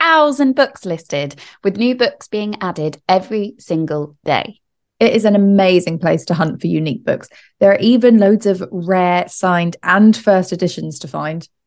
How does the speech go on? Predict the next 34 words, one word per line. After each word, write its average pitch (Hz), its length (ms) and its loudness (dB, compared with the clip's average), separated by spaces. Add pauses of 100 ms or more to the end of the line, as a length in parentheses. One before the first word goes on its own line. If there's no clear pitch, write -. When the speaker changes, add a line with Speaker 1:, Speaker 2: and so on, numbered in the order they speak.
(140)
Speaker 2:
And 185 80 0
also, 180 240 2
most 175 260 2
of 165 60 0
them 170 140 0
are 156 340 2
absolute 156 640 -2
bargains. 135 560 -2 (540)
Speaker 1:
And 208 120 -2
since 220 320 0
we're 226 240 4
always 220 400 4
talking 165 360 -4
about 151 480 -2
which 240 380 0
books - 260 0
would 175 120 -8
make 160 200 -6
excellent - 440 -8
gifts, 240 400 0
we 208 100 0
are 202 80 4
delighted 247 760 0
to 175 100 -16
share 147 460 -2
that 180 140 -4
a 185 40 -8
key 254 280 -4
finding 165 460 -4
in 170 120 -2
Oxfam's 175 640 -4
twenty 254 340 -4
twenty-two 247 540 -8
survey 156 560 -4